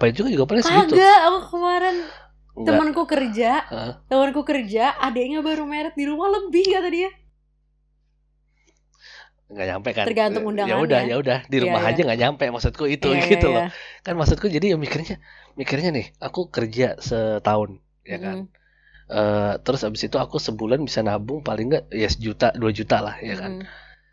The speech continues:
Speaker 1: Sejuta, <laughs> dua juta aku nabung setahun aja baru dua puluh empat juta.
Speaker 2: <laughs>
Speaker 1: Aku nabung dua tahun baru lima puluh juta.
Speaker 2: Iya, iya.
Speaker 1: Kita nikah nanti enam puluh juta. Aku nabung dua setengah tahun buat itu.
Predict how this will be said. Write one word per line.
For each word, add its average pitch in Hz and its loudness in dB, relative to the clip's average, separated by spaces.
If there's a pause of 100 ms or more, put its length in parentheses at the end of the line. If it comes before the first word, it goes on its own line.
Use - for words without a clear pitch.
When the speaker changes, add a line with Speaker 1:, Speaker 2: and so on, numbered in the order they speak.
(140)
Speaker 1:
Sejuta, 110 -6
<laughs> - -6
dua 160 2
juta - -2
aku - 0
nabung 123 -4
setahun 113 -4
aja 135 -4
baru 131 0
dua 101 -4
puluh 110 -8
empat 107 -4
juta. 117 -8 (180)
Speaker 2:
<laughs> 294 6
Speaker 1:
Aku - 6
nabung 180 2
dua 117 4
tahun 147 -2
baru 127 0
lima 143 -4
puluh 127 -6
juta. 127 -8
Speaker 2:
Iya, 185 -10
iya. 180 -10 (140)
Speaker 1:
Kita - -4
nikah 165 0
nanti 147 -2
enam 143 0
puluh 120 -2
juta. 127 -4 (300)
Aku - -4
nabung 139 -2
dua 127 -4
setengah - -8
tahun 131 -2
buat 117 2
itu. 120 2